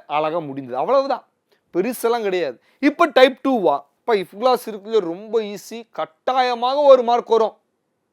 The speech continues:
if clause பார், அதே விஷயம் பாஸ்ட்ல இருந்ததுன்னா could பிளஸ் வேர்பை போடு. அதுவே பாஸ்ட்ல இருந்தா என்ன போடு? could பிளஸ் வேர்பை போடு. இப்ப எக்ஸாம்பிள் பார், இப்ப if ஆரம்பிக்குது, அப்ப என்னது இது? if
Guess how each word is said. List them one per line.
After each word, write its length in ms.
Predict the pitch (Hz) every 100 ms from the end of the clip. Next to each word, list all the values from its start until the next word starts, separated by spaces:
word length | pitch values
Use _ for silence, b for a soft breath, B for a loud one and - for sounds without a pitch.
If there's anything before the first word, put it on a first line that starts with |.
| _ _ _ _ _
if 40 | 226
clause 400 | 233 285 277 254
பார், 280 | 247 190 - _ _ _ _ -
அதே 340 | 226 311 349
விஷயம் 480 | 311 - 262 190 - _ _ _ 220
பாஸ்ட்ல 600 | 262 330 330 - 302 285
இருந்ததுன்னா 800 | 220 220 214 214 202 214 208 - _ _ _ _ _
could 220 | 302 349 - _
பிளஸ் 340 | 285 269 - 185 175
வேர்பை 280 | 233 226
போடு. 1000 | 185 147 131 120 131 135 131 117 113 110 107 _ _ _ _
அதுவே 480 | 127 180 240 262 247
பாஸ்ட்ல 600 | - 180 202 247 - 247
இருந்தா 260 | 220 226
என்ன 80 | 233
போடு? 300 | 226 196 - -
could 160 | 247 - _
பிளஸ் 360 | 294 349 - - _ _ 139 165
வேர்பை 260 | 240 208
போடு. 420 | 175 143 127 127
இப்ப 180 | 139 196
எக்ஸாம்பிள் 420 | 196 254 285 277
பார், 340 | 262 262 269 254 _ _ _ _ -
இப்ப 280 | 196 214
if 280 | - 233 277 - - _
ஆரம்பிக்குது, 420 | 208 262 247 240
அப்ப 180 | 240 240
என்னது 220 | 285 311
இது? 380 | 294 277 240 -
if 180 | 175 226